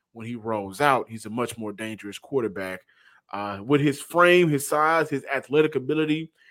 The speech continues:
that helps him to be able to stand in the pocket and deliver throws if the pockets break down. He's standing tall, so he can make a throw.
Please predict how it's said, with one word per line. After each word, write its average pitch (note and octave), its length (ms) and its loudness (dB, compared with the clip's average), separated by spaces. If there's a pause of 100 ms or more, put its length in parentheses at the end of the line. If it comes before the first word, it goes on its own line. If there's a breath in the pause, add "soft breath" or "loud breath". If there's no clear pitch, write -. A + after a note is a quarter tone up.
(160 soft breath)
that D#3+ 200 6
helps D#3+ 340 2
him D3 240 -2 (260 soft breath)
to - 80 -14
be C3+ 120 2
able C3+ 200 4
to B2 140 -10
stand C#3+ 360 -2
in C3+ 80 0
the C3 60 -2
pocket B2+ 360 -2
and A2+ 100 -8
deliver B2+ 340 -4
throws A#2 520 -6
if G#2+ 100 -16
the - 80 -20
pockets A2 320 -8
break G#2 240 -8
down. F#2+ 360 -8 (640)
He's B2 120 -14
standing C3+ 260 2
tall, G#2+ 340 0
so G#2 100 -16
he B2 140 -4
can A#2+ 120 -8
make B2 140 -2
a A2 40 -8
throw. G#2 340 -8